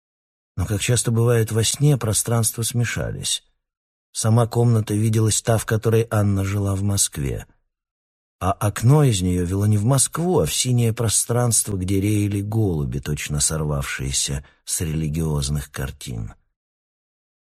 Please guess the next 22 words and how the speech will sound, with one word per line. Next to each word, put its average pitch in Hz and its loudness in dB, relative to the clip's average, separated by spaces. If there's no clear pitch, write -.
Извицкий 113 2
как 113 2
будто 120 2
замешкался, 123 4
осматриваясь, 82 0
словно 87 0
ничего 87 0
не 85 0
узнавая. 78 -2
В 87 -4
одном 131 6
углу 127 4
стена 123 2
комнаты 123 4
была 120 4
чуть 113 -4
раздвинута, 113 2
и 95 2
за 98 2
ней 113 2
зияла 98 0
бездна. 67 -4